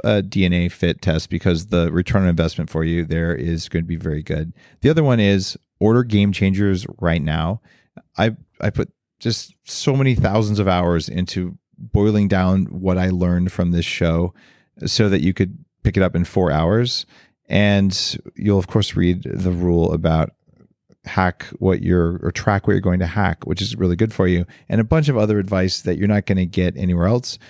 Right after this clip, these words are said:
The book is called Game Changers, and you can order it wherever you like to order books. And there are gonna be some really cool prizes associated with the launch of the book,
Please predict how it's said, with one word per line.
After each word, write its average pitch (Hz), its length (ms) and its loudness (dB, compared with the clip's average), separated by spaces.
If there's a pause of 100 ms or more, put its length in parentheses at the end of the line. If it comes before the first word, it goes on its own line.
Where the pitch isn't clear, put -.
(160)
The 101 80 0
book 101 140 2
is 107 140 0
called 95 320 -2
Game 98 320 2
Changers, 117 600 -2
and 95 120 -2
you 98 80 -2
can 98 100 0
order 92 240 2
it 80 80 0
wherever 92 220 0
you 98 100 2
like 92 260 0
to - 100 -4
order 85 260 -2
books. - 520 -4 (280)
And 78 140 -8
there 98 100 2
are - 20 0
gonna 98 140 2
be 95 80 0
some 98 160 -6
really 90 160 0
cool 98 200 0
prizes 95 540 2
associated 85 760 0
with 87 320 -4
the 87 60 -8
launch 87 280 -6
of 82 80 -2
the 82 80 -2
book, 101 340 -2